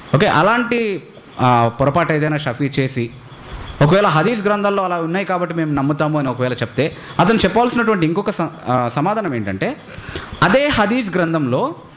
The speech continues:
సహీ బుఖారీ వాల్యూమ్ నంబర్ ఫోర్, హదీస్ నంబర్ ఫోర్ హండ్రెడ్,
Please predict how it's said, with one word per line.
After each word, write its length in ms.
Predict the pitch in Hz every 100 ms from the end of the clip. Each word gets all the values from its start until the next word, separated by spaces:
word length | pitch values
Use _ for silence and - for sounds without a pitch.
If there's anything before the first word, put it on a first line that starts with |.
| - - - - - -
సహీ 300 | 185 214 269
బుఖారీ 520 | 220 202 214 214 156 - - - - - 135
వాల్యూమ్ 320 | 175 226 226
నంబర్ 240 | 208 196
ఫోర్, 300 | - 196 170 - - - - - - - - - - - - - - - - - -
హదీస్ 320 | 185 247 214
నంబర్ 220 | 220 214
ఫోర్ 280 | 208 185 202
హండ్రెడ్, 380 | 185 175 156